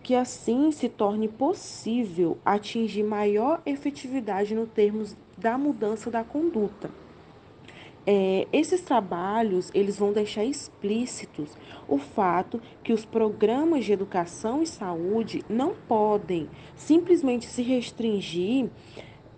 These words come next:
é, a iniciativas que visem a informar a população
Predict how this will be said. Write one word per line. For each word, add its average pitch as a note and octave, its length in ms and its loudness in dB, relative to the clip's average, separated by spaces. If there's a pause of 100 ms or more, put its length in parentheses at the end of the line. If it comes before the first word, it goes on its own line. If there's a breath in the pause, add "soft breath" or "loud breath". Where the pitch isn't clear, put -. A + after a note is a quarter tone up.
(120)
é, F#3 680 4 (320)
a A3+ 180 2
iniciativas B3+ 840 0
que C#4 140 0
visem G#3+ 880 2 (180)
a G3+ 160 2
informar A#3 720 0
a G#3 60 0
população A3 920 -2